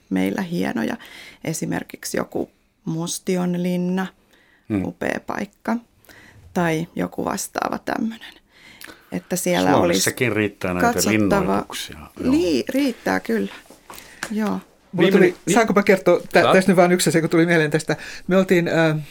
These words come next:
Speaker 3: Saksassa semmoisessa pienessä kylässä, ö, viikon verran, Ulstadt, jossain, jossain siellä kes-, kes-, kes-, Keski-Saksan mailla. Ö, tää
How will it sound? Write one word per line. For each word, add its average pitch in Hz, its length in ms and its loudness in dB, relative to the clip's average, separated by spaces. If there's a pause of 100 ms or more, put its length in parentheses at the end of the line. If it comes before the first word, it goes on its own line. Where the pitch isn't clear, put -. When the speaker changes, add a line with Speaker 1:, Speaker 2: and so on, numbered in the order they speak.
(240)
Speaker 3:
Saksassa 180 460 0
semmoisessa 151 440 0
pienessä 170 340 4
kylässä, 165 480 2 (880)
ö, 143 120 -2
viikon 151 260 4
verran, 139 320 4 (640)
Ulstadt, 151 640 0 (840)
jossain, 147 440 -2 (200)
jossain 139 320 -2
siellä 143 220 2
kes-, - 320 -4
kes-, 170 180 2
kes-, - 220 0
Keski-Saksan 156 580 0
mailla. 147 260 0 (680)
Ö, 156 580 0
tää 175 220 4